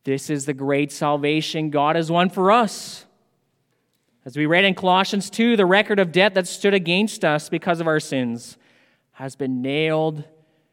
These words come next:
to the cross. It's been canceled, forgiven. So the devil no longer has any claim over us. Death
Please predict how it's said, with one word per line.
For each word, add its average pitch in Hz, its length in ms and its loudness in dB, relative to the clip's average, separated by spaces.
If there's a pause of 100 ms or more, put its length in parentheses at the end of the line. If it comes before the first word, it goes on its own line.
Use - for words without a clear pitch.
(240)
to 147 200 -8
the 139 100 -6
cross. 117 760 -8 (1900)
It's - 80 -20
been 135 140 -12
canceled, - 840 -4 (1300)
forgiven. 165 580 -2 (1500)
So 170 200 -2
the 165 100 2
devil 185 380 4
no 175 180 4
longer 190 360 2
has 180 280 0
any 240 260 0
claim 262 440 0
over 147 280 2
us. - 540 -16 (640)
Death 208 720 -2